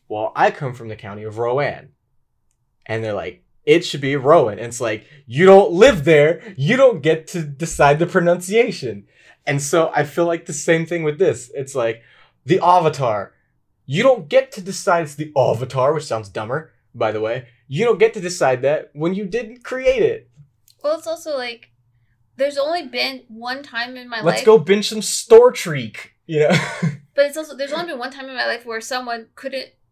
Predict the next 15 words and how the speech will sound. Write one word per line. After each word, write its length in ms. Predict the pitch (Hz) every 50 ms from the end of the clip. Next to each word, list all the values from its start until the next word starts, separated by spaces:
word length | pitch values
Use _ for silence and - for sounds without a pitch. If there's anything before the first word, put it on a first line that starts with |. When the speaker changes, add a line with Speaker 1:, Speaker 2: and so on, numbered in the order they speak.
| _ _ - 196 _ _ -
Speaker 2:
or 360 | 254 247 254 247 240 233 226 - _
wouldn't 400 | 220 220 233 277 285 311 311 -
pronounce 400 | - - 254 233 233 233 233 233
my 140 | - 226 220
name 400 | 220 214 202 202 214 220 254 277 _ _ _ _ _ _ _
the 180 | - 220 254 233
way 180 | 208 220 214 226
it 100 | 226 226
was 160 | 226 233 233
supposed 320 | - 240 - 220 220 220
to 60 | - 247
be 60 | 254
pronounced, 320 | 254 269 254 285 294 _
which 160 | - 226 233 233
is 300 | 233 220 220 220 -